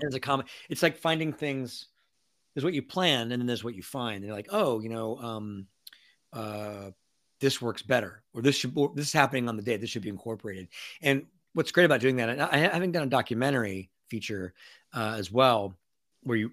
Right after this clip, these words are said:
you're embracing nothing but the accident, um, it's very useful to kind of learn how to do that.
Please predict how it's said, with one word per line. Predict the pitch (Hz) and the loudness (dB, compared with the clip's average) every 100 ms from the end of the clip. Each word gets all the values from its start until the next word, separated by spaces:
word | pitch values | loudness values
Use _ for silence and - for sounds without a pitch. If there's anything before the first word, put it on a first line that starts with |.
| _ | _
you're | - 107 113 - | -8 -8 -8 -6
embracing | 110 120 117 101 | 2 4 2 2
nothing | 107 104 98 | 0 0 2
but | 104 127 | 4 4
the | 113 | 2
accident, | 90 82 110 98 117 _ - _ _ | -4 -8 -10 -10 -12 _ -20 _ _
um, | 127 117 110 104 101 - _ _ _ _ _ _ - | -2 0 0 -2 -8 -12 _ _ _ _ _ _ -12
it's | 135 | -6
very | 131 151 135 | 4 8 8
useful | 127 117 110 | 6 0 -4
to | |
kind | 107 - 117 | -4 -4 -2
of | 104 | -2
learn | 110 110 | -2 -2
how | 101 | -4
to | 92 | -6
do | 87 104 | -6 -6
that. | 98 90 | -6 -10